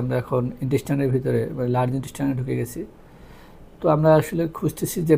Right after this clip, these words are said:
বাচ্চাদের যে ব্লাড যায় পায়খানার সাথে সেটা কী কারণে যায়। সাধারণত পলিপের কারণে বাচ্চাদের পায়খানার সাথে ব্লাড যায়, এছাড়াও বিভিন্ন ধরনের কারণ আছে, কিন্তু সাধারণত এক থেকে দুই বছর বা খুব কাছাকাছি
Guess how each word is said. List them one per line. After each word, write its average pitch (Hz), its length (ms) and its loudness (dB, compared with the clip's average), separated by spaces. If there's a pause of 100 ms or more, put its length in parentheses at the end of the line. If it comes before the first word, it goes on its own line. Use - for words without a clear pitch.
বাচ্চাদের 135 400 0
যে 139 100 6 (360)
ব্লাড 127 220 2 (120)
যায় 113 260 0
পায়খানার 117 460 -4
সাথে 110 260 -6 (180)
সেটা - 160 -6 (180)
কী 156 80 -8 (100)
কারণে 123 320 0 (360)
যায়। 101 200 -8
সাধারণত 143 380 0 (760)
পলিপের 170 360 4 (100)
কারণে 127 320 4 (760)
বাচ্চাদের 127 380 -2
পায়খানার 131 340 0
সাথে 127 140 0 (100)
ব্লাড 113 220 -2 (120)
যায়, 107 180 -4 (260)
এছাড়াও 180 300 0
বিভিন্ন 147 240 4
ধরনের 139 280 2
কারণ 127 220 4
আছে, 120 220 -10
কিন্তু 151 240 -4 (680)
সাধারণত 143 420 4 (1000)
এক 123 140 -6
থেকে 147 220 2
দুই 139 180 6
বছর 135 220 0 (100)
বা 131 60 4 (180)
খুব - 180 -6
কাছাকাছি 131 460 0